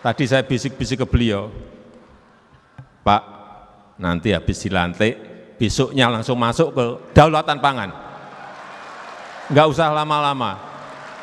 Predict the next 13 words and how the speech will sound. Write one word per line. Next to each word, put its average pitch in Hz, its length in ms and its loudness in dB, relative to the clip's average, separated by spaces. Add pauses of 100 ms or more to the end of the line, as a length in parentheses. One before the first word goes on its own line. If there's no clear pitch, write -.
(1120)
Perencanaannya 147 720 6
disiapkan 147 480 2
sekarang, 156 640 0 (1040)
begitu 139 480 2
dilantik, 143 480 0
besok 147 320 0
langsung 135 240 -2
masuk 123 320 -2
ke 113 160 0 (1400)
kerja 175 400 6
kedaulatan 123 480 0
pangan." 104 340 0 (3250)
Sehingga 143 680 2